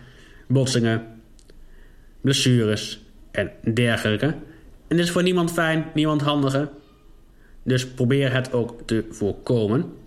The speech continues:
Wat je ook moet proberen te voorkomen is het weigeren ervan.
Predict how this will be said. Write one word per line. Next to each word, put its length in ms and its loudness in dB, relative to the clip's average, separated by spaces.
Wat 140 2
je 80 0
ook 200 0
moet 140 0
proberen 280 2
te 100 -2
voorkomen 420 0
is 120 0
het 280 -4
weigeren 520 0
ervan. 460 -2